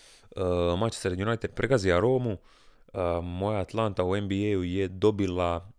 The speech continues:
Bullse, ja mislim preksinoć. Izgubili su od, uf, a pogledat ću, pogledat, idem prvo, idem prvo pročitat ovo. If you were to roll a lung from a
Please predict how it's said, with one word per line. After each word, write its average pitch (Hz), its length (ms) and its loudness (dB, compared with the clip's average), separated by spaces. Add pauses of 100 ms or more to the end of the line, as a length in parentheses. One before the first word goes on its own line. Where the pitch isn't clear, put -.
(100)
Bullse, 101 580 -4 (240)
ja 98 120 -6
mislim 95 220 -12
preksinoć. - 640 -6 (1120)
Izgubili 101 500 0
su 90 240 -2
od, 87 200 0 (1000)
uf, 101 280 -4 (160)
a - 100 -12
pogledat 101 380 -6
ću, - 120 -18 (200)
pogledat, - 260 -12
idem 110 120 -6
prvo, - 180 0 (480)
idem - 180 -4
prvo - 180 -10
pročitat - 380 -18
ovo. - 100 -20 (500)
If - 220 -6
you 156 180 2
were 151 240 4
to 110 100 2
roll 139 320 6
a 117 240 6
lung 90 280 0 (300)
from 101 180 -8
a 95 40 -4